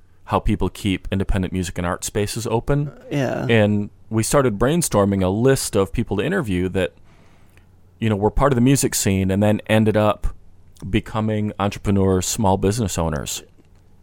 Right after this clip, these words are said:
Speaker 1: Consolidated Ink and Steel was the
Speaker 2: Yeah.
Speaker 1: first. Um, Corey Robinson, one of the founders of that, had been a singer for a band, um, called Ninja High School.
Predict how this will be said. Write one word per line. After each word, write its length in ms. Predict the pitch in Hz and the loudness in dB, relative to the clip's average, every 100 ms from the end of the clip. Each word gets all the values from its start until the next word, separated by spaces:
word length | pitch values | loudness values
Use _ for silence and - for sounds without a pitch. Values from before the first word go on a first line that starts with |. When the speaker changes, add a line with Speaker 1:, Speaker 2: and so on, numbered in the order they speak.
| _ - - - - - - | _ -20 -20 -20 -20 -20 -2
Speaker 1:
Consolidated 840 | - - 196 107 104 104 101 110 - - | 0 4 4 6 4 4 0 -2 -10 -2
Ink 160 | 110 104 | 0 0
and 100 | 98 | -2
Steel 320 | - 101 101 | 2 2 2
was 160 | 98 - | 0 0
the 80 | |
Speaker 2:
Yeah. 100 | 147 | 2
Speaker 1:
first. 440 | 147 101 - - - - - - - - | 2 2 0 -6 -10 -20 -20 -20 -12 -4
Um, 200 | 95 98 | -2 0
Corey 300 | - 104 101 | 2 4 4
Robinson, 680 | 95 95 104 104 - 107 | 4 2 2 0 0 0
one 120 | 104 | 2
of 60 | 104 | 2
the 80 | 98 | 0
founders 420 | 104 95 104 101 | 0 0 0 -2
of 80 | 98 | 0
that, 260 | 95 101 | 0 0
had 180 | 107 95 | -2 -4
been 180 | 95 95 | -4 -2
a 120 | 95 | -2
singer 300 | - 101 98 | -2 -4 -2
for 140 | - 92 | 0 -2
a 40 | |
band, 460 | 92 95 95 98 - | 0 0 0 -4 -6
um, 180 | 92 90 | -6 -6
called 220 | - 90 | -2 -2
Ninja 220 | 95 98 95 | 0 -2 -2
High 140 | 98 | -4
School. 420 | - 98 95 123 | -4 -2 -2 -2